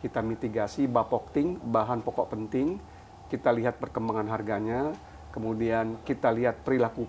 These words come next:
historisnya, ini biasanya yang menjadi penyebab, kemudian kita pastikan tadi klaster jangka menengah panjangnya kita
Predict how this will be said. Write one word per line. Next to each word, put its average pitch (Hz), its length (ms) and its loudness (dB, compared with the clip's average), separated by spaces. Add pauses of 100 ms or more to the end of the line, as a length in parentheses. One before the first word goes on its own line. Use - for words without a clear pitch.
(140)
historisnya, 127 720 0 (320)
ini 170 240 6
biasanya 117 420 4
yang 104 140 0
menjadi 107 180 0
penyebab, 107 460 0 (240)
kemudian 120 640 0 (320)
kita 120 240 0
pastikan 123 480 0
tadi 110 240 -2 (400)
klaster 117 420 2
jangka 110 320 2
menengah 107 300 -2
panjangnya 110 420 2
kita 104 400 0